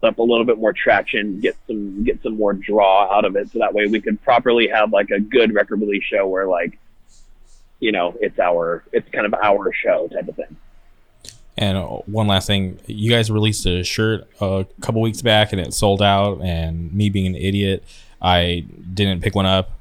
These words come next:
Speaker 2: even though I really wanted one. Uh, do you guys have any plans to
Speaker 1: Right.
Speaker 2: do any more merch like that?
Speaker 1: We do. We, uh, we wanted to, uh, throw up, like, a, uh, we talked about throwing up, like, this, like, pre-order thing, so that way, 'cause we had a lot of friends,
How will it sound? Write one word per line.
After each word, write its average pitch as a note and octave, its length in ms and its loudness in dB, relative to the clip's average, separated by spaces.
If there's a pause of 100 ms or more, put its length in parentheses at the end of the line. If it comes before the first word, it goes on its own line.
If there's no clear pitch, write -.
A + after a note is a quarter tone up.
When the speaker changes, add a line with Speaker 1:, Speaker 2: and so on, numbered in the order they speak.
Speaker 2:
even F#2+ 140 0
though F2+ 140 2
I F#2+ 100 -2
really F#2+ 240 2
wanted F#2+ 340 0
one. G2 580 -2
Uh, F2 120 -6
do E2 180 -8
you F#2+ 60 2
guys F2+ 80 0
have F#2 80 -2
any F2+ 100 -2
plans F#2 420 0
to E2+ 200 -4
Speaker 1:
Right. F#2+ 400 2 (160)
Speaker 2:
do G2 140 0
any F#2+ 160 0
more F#2+ 180 -2
merch G2 260 -2
like F#2+ 140 -4
that? G2+ 320 -4 (1400)
Speaker 1:
We G3 160 8
do. B2+ 460 6
We, C3+ 260 6
uh, B2+ 220 8
we C#3 160 4
wanted C#3+ 480 0
to, C#3+ 100 0
uh, A2 720 0 (160)
throw A2+ 280 2
up, G#2+ 200 4 (140)
like, G2+ 260 -4
a, G2+ 200 -2
uh, F2+ 100 -2
we A2+ 120 0
talked - 260 -4
about D3 200 -4
throwing A#2+ 220 -2
up, A2 100 -2
like, A2+ 160 -2
this, G#2+ 160 -16
like, - 180 -8
pre-order G2 500 0
thing, F#2+ 320 -4
so F#2+ 60 -8
that G#2 200 0
way, G#2 280 0 (420)
'cause C3 100 2
we D3+ 140 4
had F3 160 4
a D3+ 40 6
lot C3 200 6
of A#2+ 80 -4
friends, C3 280 0